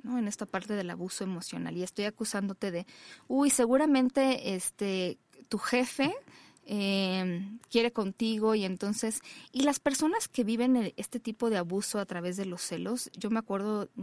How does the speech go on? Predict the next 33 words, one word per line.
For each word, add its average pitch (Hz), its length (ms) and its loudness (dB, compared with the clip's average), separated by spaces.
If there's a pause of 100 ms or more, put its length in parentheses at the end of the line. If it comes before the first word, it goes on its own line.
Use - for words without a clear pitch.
cuando 185 280 -6
hice 196 180 -6
la 196 60 -4
investigación, 175 960 -6
una 196 220 -2
de 185 80 0
las - 180 -6
investigaciones 180 580 -6
sobre 185 240 -8
celos, - 380 -8 (640)
sí - 180 2
se 359 140 4
sienten 269 320 6
viviendo 220 320 4
en 233 80 6
una 233 160 4
cárcel 220 460 -2
porque 202 400 -2
no 214 200 4
entienden 262 880 6
de 208 160 2
dónde 233 240 2
provienen 240 440 2
todas 247 220 -4
estas 240 340 -4
inseguridades 202 920 -2
y - 20 -2
de 180 120 -2
dónde 202 220 -4
provienen 214 440 0
todas 220 200 -4
estas 220 280 -6
acusaciones 190 840 -2